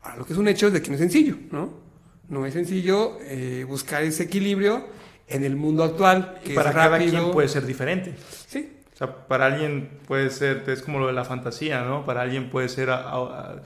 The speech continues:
Speaker 2: incluso engañarse un poco a sí mismos pensando, o sea, no sé, para alguien puede ser cerrar Face, para alguien puede ser, este, tomarse una coca a corto plazo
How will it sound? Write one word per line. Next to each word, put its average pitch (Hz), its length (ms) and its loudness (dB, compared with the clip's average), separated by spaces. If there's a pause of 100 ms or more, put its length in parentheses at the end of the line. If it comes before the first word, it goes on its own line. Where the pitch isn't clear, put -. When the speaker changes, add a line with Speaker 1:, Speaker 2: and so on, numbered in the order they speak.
(480)
Speaker 2:
incluso 139 360 -6
engañarse 139 560 0
un 143 80 0
poco 143 220 0
a 143 40 0
sí 143 80 -2
mismos 143 460 0
pensando, 131 560 -6
o 123 40 -12
sea, 120 200 -10
no 143 240 -10
sé, - 240 -4 (240)
para 147 140 2
alguien 180 140 6
puede 185 140 8
ser 165 160 4
cerrar 139 280 4
Face, 180 580 2 (320)
para 135 180 4
alguien 135 280 2
puede 135 240 2
ser, 131 440 0
este, 123 680 -4 (140)
tomarse 123 340 -4
una 110 160 -6
coca 131 680 2 (540)
a - 180 0
corto 120 340 -2
plazo 147 400 0